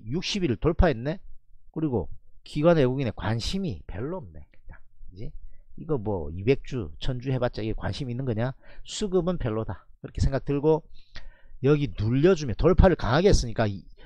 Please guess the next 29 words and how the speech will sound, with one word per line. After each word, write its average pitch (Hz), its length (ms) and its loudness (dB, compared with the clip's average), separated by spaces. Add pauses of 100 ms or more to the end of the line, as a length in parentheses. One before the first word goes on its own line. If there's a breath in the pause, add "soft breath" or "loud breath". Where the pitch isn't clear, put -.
(120)
거래량도 180 480 8
터졌네. 160 420 6
어저께 180 260 0
우리 127 120 4
공부했잖아. 123 720 4 (280 soft breath)
거래량 165 580 6
터지고 160 320 6
장대 170 340 8
양봉을 135 340 -4
터지면 165 480 -6
십칠 - 420 -4
프로. 208 320 -2 (120)
우와우. 110 800 0 (520)
그죠? - 380 12 (120 loud breath)
<laughs> - 200 0
좋은 185 240 4
건데, 147 460 6 (1400 loud breath)
이날 170 440 4
돌파할 170 300 2
때 - 100 -2
못 104 200 -2
따라갔다면 135 720 0
눌려주면 185 920 4 (160)
이제 90 420 -6 (180)
가능하겠지. 104 600 -8
모든 123 280 -4
이평선들 151 420 -4
다 120 140 2
돌려내거든. 147 540 0